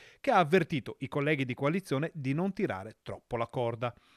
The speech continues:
Altrimenti, e questa è una voce sempre più insistente, la Lega potrebbe correre da sola, magari con Forza Italia,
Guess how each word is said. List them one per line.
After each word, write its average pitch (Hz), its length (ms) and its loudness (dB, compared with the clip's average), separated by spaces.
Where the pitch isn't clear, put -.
Altrimenti, 208 720 2
e 147 140 -4
questa 185 240 0
è - 20 0
una 139 80 0
voce 147 320 0
sempre 185 420 -2
più 123 120 -6
insistente, 110 640 -8
la 120 200 0
Lega 202 380 2
potrebbe 208 560 2
correre 123 420 0
da 139 140 -2
sola, 151 340 2
magari 226 380 4
con 156 180 -2
Forza 226 380 -2
Italia, 185 600 2